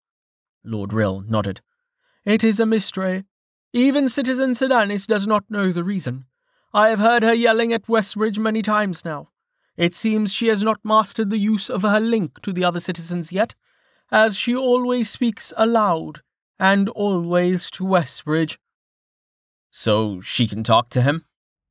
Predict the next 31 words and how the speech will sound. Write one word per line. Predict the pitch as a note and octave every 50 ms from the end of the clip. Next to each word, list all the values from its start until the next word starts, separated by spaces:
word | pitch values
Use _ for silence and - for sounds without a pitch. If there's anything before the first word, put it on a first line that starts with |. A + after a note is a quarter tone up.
| _ _ -
Rain | G2 G#2+ G2+ F#2+ F#2+ F#2+ F#2
said. | - - G#2 G2 F#2+ - _ _ _ _ _ _ _ _ _ _ _ _ _
"How | - A#2 A#2+
does | D#3+ F#3+ G3+
that | G#3+ D3+ A2
work | G#2+ A2+ C#3 C#3+ -
exactly? | G#2+ G#2 G2+ G#2+ G2+ G2 G2 - - - A2+ - - _ _ _ _ _ _ _ _ _ - -
I've | C#3 C#3+ C3
heard | D#3 E3+ F#3 F#3+ F#3+
that | E3+ D3+
the | - B2+
citizens | - - C#3+ C3 D3 C#3 D#3+ E3 E3 E3 D3 - - -
are | A#2+ A#2
linked | A2 A2+ C3+ D#3+ D#3 - -
somehow, | - - - F#2+ G2+ A2 F#2 F#2 - - - _ _ _ _ _ _ _ _ _ _ _ C3+
but | A#2+ A2 A#2 A2 G#2+ G2+ F#2 - - _
I | - G#2 A#2+ C#3
keep | C3 - D3 C3+ -
getting | - C3 B2+ A#2+ A#2 A2+ A2+ A2 G#2+ A2 - _
conflicting | - - A2+ A2 - - B2+ A#2 _ - A2+ G#2
information. | G#2 G#2+ G#2+ - F2+ F#2 G#2 G#2+ A#2 A#2 - - - A#2 - _ _ _ _ _ _ _ _ _ _ -
This | F#3 E3 - A2+
one | G#2+ A#2 C#3 E3 F3
guy | G3+ G3+ G3+ G3+
even | G3+ G3 D3 D3 D3+ D3+ D#3 C3+
said | B2 - D#3 C#3+ C3+ B2 A2+
that." | B2+ A#2 - - _ _ _ _ _ _ _ _ _ _ _
Rill | C3 A#2+ D3+ F#3 F#3+ F#3 F#3 F#3 E3 - _ -
raised | A#2 A#2+ B2 A#2+ A#2+ A#2 A2 G#2+
a | A#2+ G#2
hand. | G2 A#2 G#2+ F#2+ D#2+ - - _